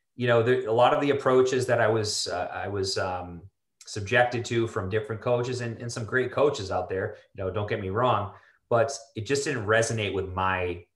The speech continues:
personality. So I think if you're a type A person, you're more than likely gonna love conjugate. You know, we have a lot of people that come from the functional fitness space. I'll call it on this just to be,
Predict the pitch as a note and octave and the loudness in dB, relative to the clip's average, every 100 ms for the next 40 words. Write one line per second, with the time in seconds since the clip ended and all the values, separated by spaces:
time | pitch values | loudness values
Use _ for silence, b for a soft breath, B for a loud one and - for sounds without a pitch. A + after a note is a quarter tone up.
0 | _ - F#2 - F2 E2+ F2 D#2+ - - | _ -4 -4 -4 -8 -8 -10 -10 -16 -12
1 | - G#2+ D3 - - b b b - A2 | -2 0 0 -4 -8 b b b -10 -4
2 | B2 A3 - - C3+ B2+ A#2 F#2+ - G#2+ | 2 2 2 2 2 4 2 2 0 0
3 | A2+ C3 C#3 C#3+ _ _ _ _ _ A#2 | 0 -2 -8 -10 _ _ _ _ _ 0
4 | A#2+ A#2+ F3+ C#3+ B2+ C3 B2+ A2 G#2 F#2+ | 2 4 4 4 4 2 0 0 0 0
5 | F#2 F#2+ F2+ - - _ _ _ _ _ | 2 2 2 -4 -16 _ _ _ _ _
6 | - C3+ B2 F2+ - - _ _ _ _ | -2 0 0 -4 -12 -16 _ _ _ _
7 | - A2+ A#2 C3+ C3 C#3+ C3+ A2+ A#2 B2+ | -6 -2 0 0 4 4 4 4 4 4
8 | C3 B2+ C3+ A#2 - A2 A#2 A#2 A#2+ A2+ | 0 -2 2 2 0 -4 -4 -2 0 0
9 | A#2+ A#2 A2+ F#2 - A2+ A2+ A2 G#2+ G#2 | 0 -4 -6 -8 -4 -6 -4 -6 -6 -2
10 | A2+ - A2+ - - A#2 A#2+ A#2 - - | -2 -2 -4 -6 0 0 0 -2 -6 -10
11 | b b b _ - A2 A2+ A#2 A#2+ B2 | b b b _ -4 -2 2 4 6 6
12 | A#2 A2+ A#2 - A2 - G2+ G#2+ G2+ G2+ | 2 0 -2 -4 -8 -10 -6 -6 -6 -10